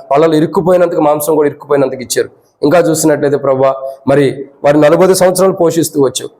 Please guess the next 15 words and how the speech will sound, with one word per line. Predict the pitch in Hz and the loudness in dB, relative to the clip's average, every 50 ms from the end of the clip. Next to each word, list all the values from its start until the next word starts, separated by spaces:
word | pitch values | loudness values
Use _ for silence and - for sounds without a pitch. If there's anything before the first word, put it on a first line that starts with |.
| _ _ _ - - | _ _ _ -4 0
వారి | 139 147 156 | 2 2 2
వస్త్రాలు | 156 151 - - 190 196 | 2 0 0 0 0 0
పాతకెళ్ళలేదు, | - - 165 165 156 160 151 156 139 127 120 98 98 - - _ _ _ _ - - | 2 2 2 2 2 0 -2 0 0 0 -2 -2 -4 -12 -18 _ _ _ _ -2 0
వారి | 156 156 | 0 0
కాళ్ళు | 151 160 160 175 208 214 196 | 2 2 2 4 4 4 4
వాపలు | 180 170 175 170 175 151 139 | 4 4 2 2 2 2 4
రాలేదు, | 139 131 127 120 - - - - - _ _ _ _ - - | 2 2 2 0 -4 -6 -8 -12 -16 _ _ _ _ -4 0
వారికి | 151 165 170 170 | 2 2 2 2
దాహం | 156 139 151 156 165 202 214 185 | 2 2 0 0 2 2 2 2
అవసరమైతే | 175 170 175 180 160 156 156 - - - - - _ - | 2 2 2 0 0 0 -2 -4 -8 -12 -12 -12 _ -2
బండలో | 135 127 147 156 180 208 226 226 233 | 0 2 2 2 2 4 4 4 4
నుండి | 233 233 226 233 226 | 4 4 2 2 2
నీళ్ళు | 220 202 202 196 180 | 2 2 2 2 0
ఇస్తూ | - - - 156 | -2 0 0 0
వచ్చావు. | 143 139 143 - 113 - - _ | 0 0 -2 -4 -6 -6 -6 _